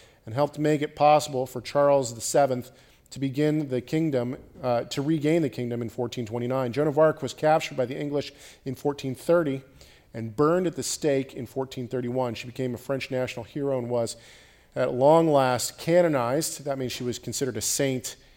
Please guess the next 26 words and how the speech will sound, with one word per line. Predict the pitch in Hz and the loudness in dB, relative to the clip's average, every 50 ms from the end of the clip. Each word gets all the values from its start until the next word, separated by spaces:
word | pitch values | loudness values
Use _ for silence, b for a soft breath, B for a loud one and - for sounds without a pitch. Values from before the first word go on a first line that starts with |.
| b b b _ | b b b _
in | - 131 131 | -10 -6 -6
nineteen | 127 127 110 - 123 110 | -4 -6 -6 -6 -8 -10
twenty, | - - 135 131 127 113 | -6 -6 -4 -4 -4 -4
becoming | 107 104 - 120 120 113 107 | -6 -8 -8 -8 -8 -8 -8
Saint | - - - 123 123 - | -8 -8 -6 -8 -8 -8
Joan | 110 117 113 104 | -8 -8 -8 -8
of | 101 - - | -10 -10 -6
Arc. | - 131 120 113 104 - - - _ _ _ _ b b b b b b b b b b b b - - | -4 -2 -2 -2 -4 -8 -14 -20 _ _ _ _ b b b b b b b b b b b b -16 -8
We | 139 143 | -2 0
have | 147 143 131 | 2 2 2
one | 143 139 | 2 0
in | 135 | 0
the | 123 120 | 0 2
Bible, | 110 139 139 151 160 147 139 147 143 - - - - - - - | 6 6 8 8 8 6 4 2 0 -2 -10 -18 -20 -20 -20 -6
King | - 165 156 151 | -2 -2 0 0
Josiah. | 135 143 127 - - 156 160 165 160 151 143 | 0 -2 0 4 6 6 8 8 8 6 6
Josiah | 131 131 131 - - 156 165 170 160 147 139 143 B B B B B | 4 0 -2 0 4 4 6 8 8 6 6 2 B B B B B
was | 135 127 - - - | -8 -8 -8 -4 0
eight | 185 175 185 185 | 2 2 2 2
years | 175 160 165 151 120 | 0 0 2 2 6
old | 156 160 170 170 151 | 8 8 8 8 6
when | 147 135 | 4 0
he | 131 135 | 0 0
was | 127 110 | -2 -2
made | 135 127 127 117 - | -2 -2 -2 -2 -4
king. | - 127 120 113 107 | -4 -6 -6 -6 -8